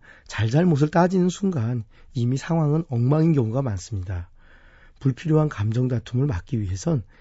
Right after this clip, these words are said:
시작하는 말이 중요합니다. "바쁘시다 보니 잊으셨나 봐요.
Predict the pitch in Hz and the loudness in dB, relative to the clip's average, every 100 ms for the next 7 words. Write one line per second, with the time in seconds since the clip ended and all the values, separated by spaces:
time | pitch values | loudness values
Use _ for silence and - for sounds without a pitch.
0 | - - - - 196 - 175 135 117 127 | -20 -18 -12 -4 -4 2 2 2 -2 -2
1 | 120 104 90 90 95 85 - _ - - | -4 -2 -4 -6 -10 -12 -18 _ -20 -20
2 | - - - - 101 - 151 - 160 135 | -20 -20 -20 -8 -8 -8 -10 0 0 2
3 | 117 135 123 110 147 160 143 113 95 139 | 2 2 0 2 2 4 2 -2 -4 -4